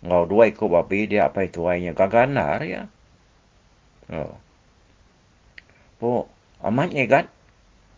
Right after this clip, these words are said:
Kok apa itu wainya? Amat ayah. Tak pemilih dek ni babi kebak perahu aku tu. Dekat damai dek.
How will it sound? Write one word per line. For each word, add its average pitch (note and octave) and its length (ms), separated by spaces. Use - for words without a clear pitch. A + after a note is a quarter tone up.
Kok - 160
apa - 160
itu G2+ 120
wainya? A#2 360
Amat F2+ 440
ayah. D#2+ 320
Tak - 200
pemilih A2 440
dek E2 240
ni A#2 160
babi E2+ 400
kebak F2+ 360
perahu E2+ 320
aku - 200
tu. C2+ 240
Dekat E2 400
damai D#2 480
dek. - 320